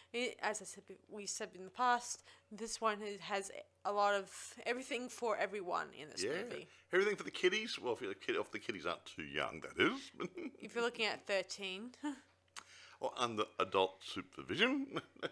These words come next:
Speaker 1: Hmm.
Speaker 2: Well, there isn't any sex scenes in it, but there is a bit of, a bit of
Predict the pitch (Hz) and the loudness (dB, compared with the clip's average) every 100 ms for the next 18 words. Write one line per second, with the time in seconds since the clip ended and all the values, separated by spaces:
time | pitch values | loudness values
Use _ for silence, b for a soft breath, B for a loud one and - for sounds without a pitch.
0 | - 240 214 B B 123 165 175 139 107 | -8 -16 -16 B B 4 4 2 0 -2
1 | - 131 - - 117 101 104 127 - 135 | 0 0 0 2 2 2 2 2 2 -2
2 | - 139 135 120 113 101 - B B B | 2 0 0 -2 -2 -2 -6 B B B
3 | B - - - - _ _ - 135 143 | B -20 -12 -12 -12 _ _ -8 -6 0
4 | 117 90 | 0 0